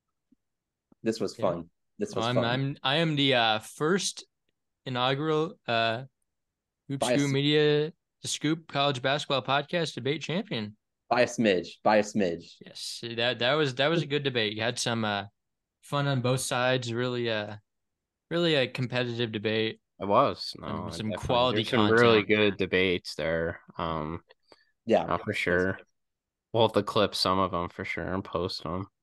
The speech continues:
Speaker 1: Oh, yeah. Oh, yeah. You
Speaker 2: Maybe,
Speaker 1: guys, you
Speaker 2: maybe
Speaker 1: guys,
Speaker 2: get
Speaker 1: you
Speaker 2: the, uh,
Speaker 1: guys
Speaker 2: TikTok running. <laughs>
Speaker 1: Oh,
Speaker 3: Ah.
Speaker 1: TikTok would go hard.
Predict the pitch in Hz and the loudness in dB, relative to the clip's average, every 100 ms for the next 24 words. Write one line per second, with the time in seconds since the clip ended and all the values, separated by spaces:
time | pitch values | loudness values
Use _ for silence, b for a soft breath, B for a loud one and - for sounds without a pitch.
0 | _ _ 131 127 85 80 _ _ _ _ | _ _ 4 4 2 -2 _ _ _ _
1 | - 98 85 87 107 170 170 160 156 147 | 0 2 2 4 6 6 6 4 4 2
2 | 131 131 - 123 113 127 - 127 123 127 | 4 6 8 6 4 -2 0 -2 0 -2
3 | 123 127 120 - 135 _ _ _ _ _ | 0 -2 -4 -6 -8 _ _ _ _ _
4 | - 92 117 269 - 127 104 95 - 123 | 2 6 6 8 8 8 6 2 -2 0
5 | 123 117 107 123 151 90 | 2 6 6 6 4 4